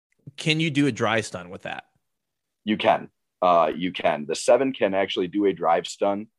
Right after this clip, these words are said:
Speaker 2: with one or both cartridges still intact, undeployed. Uh, you can. So the, the seven has two different cartridges. Uh, it's got one for a standard, more ranged deployment that you would normally see.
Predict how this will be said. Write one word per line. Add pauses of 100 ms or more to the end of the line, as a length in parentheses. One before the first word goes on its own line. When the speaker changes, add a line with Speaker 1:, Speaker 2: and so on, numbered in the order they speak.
(240)
Speaker 2:
with (460)
one
or
both
cartridges
still
intact,
undeployed. (480)
Uh,
you
can. (280)
So
the,
the
seven
has
two
different
cartridges. (400)
Uh,
it's
got
one (220)
for
a (540)
standard,
more
ranged
deployment
that
you
would
normally
see.